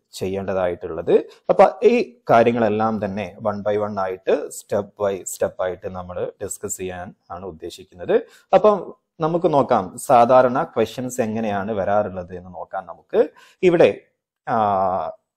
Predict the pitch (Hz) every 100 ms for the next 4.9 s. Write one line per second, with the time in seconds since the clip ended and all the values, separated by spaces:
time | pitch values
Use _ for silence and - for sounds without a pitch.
0 | _ - 110 147 180 117 80 _ - 127
1 | 123 123 117 127 123 117 - - 123 117
2 | 123 - 139 139 117 107 104 98 107 110
3 | 104 - 101 - 101 92 101 226 - -
4 | _ - 147 156 185 190 202 190 175